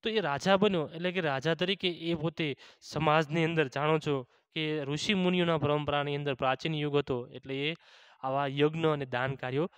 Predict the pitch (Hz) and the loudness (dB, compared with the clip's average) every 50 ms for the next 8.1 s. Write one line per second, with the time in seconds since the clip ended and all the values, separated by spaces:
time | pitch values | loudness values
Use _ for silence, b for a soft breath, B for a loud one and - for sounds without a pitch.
0 | b b 160 151 - 147 - - 151 147 135 139 143 143 139 - 139 135 139 b | b b -10 -8 -8 -8 -4 0 0 0 0 0 -2 -2 -2 -4 -6 -8 -8 b
1 | b b b b b b 160 156 170 196 196 - - 175 170 175 180 180 156 175 | b b b b b b -10 -6 -4 -4 -4 -4 -2 0 2 2 2 2 2 2
2 | 185 180 165 156 156 165 180 185 160 151 151 156 160 156 139 147 139 - 160 165 | 2 2 4 4 2 2 2 2 0 0 0 0 -2 -2 -2 -4 -4 -2 0 0
3 | 165 156 165 170 156 131 123 127 135 143 151 156 151 - - 151 147 156 160 156 | 0 0 0 -2 -2 -4 -6 -8 -10 -8 -6 -6 -6 -4 -4 -2 -2 0 0 0
4 | 139 143 151 160 170 170 175 185 190 196 202 196 B B B B B 147 135 135 | 0 0 0 0 0 -2 0 0 2 2 0 -2 B B B B B -6 -2 0
5 | 143 156 180 185 165 151 135 139 143 160 196 233 b b b b b b - - | 2 2 2 2 2 0 0 0 0 0 -2 -2 b b b b b b -18 0
6 | - 175 196 190 - - - 160 151 143 143 143 156 180 214 233 - _ - 127 | 2 4 4 4 2 0 0 2 2 2 2 2 2 2 2 0 -2 _ -10 -6
7 | 131 139 143 139 - - 156 156 151 139 151 - - 127 120 123 135 135 139 151 | -4 -2 -2 -2 -2 0 0 0 0 0 -2 -2 -2 -2 0 0 0 0 0 -2
8 | - 165 | -4 -4